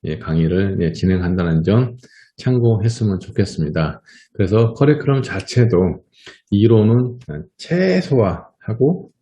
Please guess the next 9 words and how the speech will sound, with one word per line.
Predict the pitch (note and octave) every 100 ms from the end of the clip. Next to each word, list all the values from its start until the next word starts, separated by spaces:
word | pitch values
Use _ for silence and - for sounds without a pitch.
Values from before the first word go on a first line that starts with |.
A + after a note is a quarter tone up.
| _ _ _ -
나머지 | D#2+ F2+ F2+ E2+
부분은 | E2+ F2 F#2+
최대한 | - C3+ A#2+ G2 A2 - _ _ - - _
우리 | F2+ F2 D#2+ _ _ _ _
실무에서 | - - D3+ D#3+ D#3 A#2+ E2+ A2+ A#2 -
실제로 | - F#3 F#3 - D3+
쓸 | A#2 E3
수 | D#3+ -
있는 | F#2+ F2